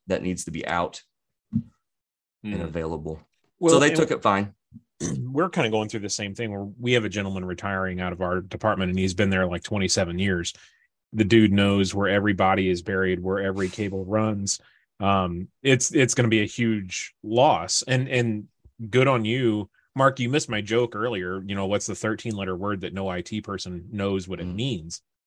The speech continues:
Speaker 3: And it's documentation.
Speaker 2: Mm-hmm.
Speaker 3: Um, so no, that's awesome, Chris.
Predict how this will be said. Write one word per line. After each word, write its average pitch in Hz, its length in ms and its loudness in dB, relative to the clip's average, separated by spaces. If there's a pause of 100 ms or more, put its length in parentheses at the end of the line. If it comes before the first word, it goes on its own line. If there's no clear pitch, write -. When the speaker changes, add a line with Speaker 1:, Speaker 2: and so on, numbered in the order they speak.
Speaker 3:
And 95 100 -4
it's 90 160 -10 (280)
documentation. 92 840 -6 (420)
Speaker 2:
Mm-hmm. 110 80 0 (460)
Speaker 3:
Um, 151 120 -14 (340)
so 156 440 6 (260)
no, 147 220 6
that's 160 300 4
awesome, 120 420 0
Chris. 104 400 -6